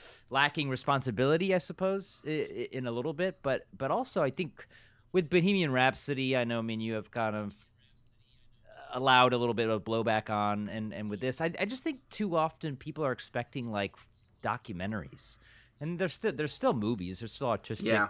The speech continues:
Speaker 1: They're still artistic,
Speaker 2: They're movies.
Speaker 1: uh,
Speaker 2: Mm-hmm.
Speaker 1: representations. And, uh, it's not like they paint him in a bad light. He doesn't come across as, like, this awful person. You, you, you feel for him completely.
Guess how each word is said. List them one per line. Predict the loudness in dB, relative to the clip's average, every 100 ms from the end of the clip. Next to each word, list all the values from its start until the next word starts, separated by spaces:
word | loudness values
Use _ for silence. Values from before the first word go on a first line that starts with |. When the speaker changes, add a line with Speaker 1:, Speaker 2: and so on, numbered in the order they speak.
| -4
Speaker 1:
They're | -12
still | -4 0
artistic, | 0 -2 -4 -4 -2 0
Speaker 2:
They're | 2
movies. | 4 2 2 -2 -6 -12 -8
Speaker 1:
uh, | -2 0
Speaker 2:
Mm-hmm. | 0
Speaker 1:
representations. | -2 -6 -8 -8 -8 -6 -8 -8 -10 -6
And, | -2 0 4
uh, | 4 4
it's | 0
not | 0 0
like | 0
they | -4
paint | -2 -2 -2
him |
in | -2
a | -4
bad | -2 0 0 -2
light. | -4 -4 -4 -14 _ _ _ _ _ _ _
He | -6
doesn't | -4 -4 -6
come | -6
across | -6 -2 2 2 2 -4
as, | -10 -6
like, | -6 -6
this | -12 -12 -10 -10
awful | -8 -8 -12 -12
person. | -10 -10 -8 -10
You, | -8
you, | -6 -6 -4
you | -4
feel | -2 0 0
for | -2 -4
him | -4 -6 -8
completely. | -12 -8 -8 -8 -10